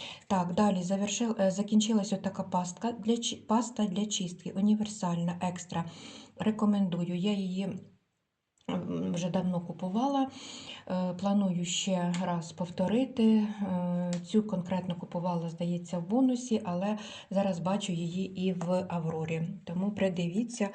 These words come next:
хороша універсальна паста по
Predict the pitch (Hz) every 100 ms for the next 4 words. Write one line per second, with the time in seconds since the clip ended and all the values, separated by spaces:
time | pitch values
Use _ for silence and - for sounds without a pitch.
0 | - - - - 196 196 262 - 220 214
1 | 202 185 180 180 - 190 175 175 - 214
2 | 240 - 185 - 185